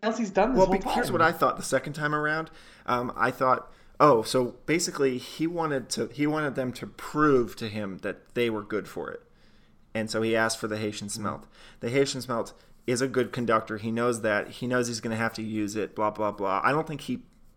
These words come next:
Speaker 2: necessarily planned to give it back, but I do think that he saw an opportunity to give it back. He didn't really wanna take that. It goes along with every other character being a,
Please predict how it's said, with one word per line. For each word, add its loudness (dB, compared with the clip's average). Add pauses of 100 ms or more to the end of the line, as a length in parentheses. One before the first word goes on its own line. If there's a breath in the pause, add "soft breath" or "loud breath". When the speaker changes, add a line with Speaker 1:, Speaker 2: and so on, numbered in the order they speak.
(160)
Speaker 2:
necessarily 2
planned -4
to -16
give -4
it -6
back, 0
but -2
I 0
do -4
think -8
that -2
he -8
saw 0
an 0
opportunity -4 (580 soft breath)
to -2
give 0
it -2
back. -2
He -6
didn't -4
really 8
wanna 2
take 0
that. 2 (140)
It -6
goes 6
along 6
with 0
every 4
other 6
character -2
being -4
a, -6